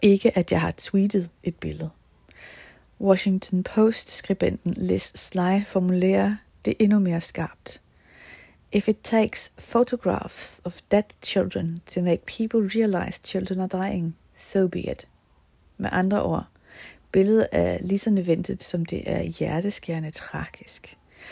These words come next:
Og i helt exceptionelle tilfælde som dette, må behovet for at fortælle den store historie trumfe. Vi ved, at den er helt gal, når vi ser to fly brage ind i World Trade Center.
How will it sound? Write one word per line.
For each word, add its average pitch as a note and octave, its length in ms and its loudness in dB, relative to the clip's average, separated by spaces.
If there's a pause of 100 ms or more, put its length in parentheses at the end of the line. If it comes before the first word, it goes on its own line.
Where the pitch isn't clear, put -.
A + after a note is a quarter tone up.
(240)
Og F#3+ 140 4
i G3 40 4
helt A3+ 340 6
exceptionelle G3+ 760 0
tilfælde G3 580 -2
som F3+ 180 -4
dette, G3 400 0 (200)
må F#3+ 340 2
behovet G#3 440 2
for F#3 140 0
at F#3+ 80 -2
fortælle G#3+ 420 -4
den G3+ 200 -2
store G3+ 420 -2 (440)
historie - 520 0 (180)
trumfe. D3+ 440 -4 (1300)
Vi G3+ 160 4
ved, A#3 200 12 (100)
at F3+ 260 4
den F3+ 140 2
er F3+ 60 2
helt F#3+ 360 0
gal, - 260 4
når F3 160 0
vi F3+ 100 -2
ser - 260 -2
to - 300 -4
fly - 440 -4
brage D#3+ 500 0
ind F3 220 -2
i E3+ 40 0
World E3+ 360 0
Trade - 400 -4
Center. - 460 -6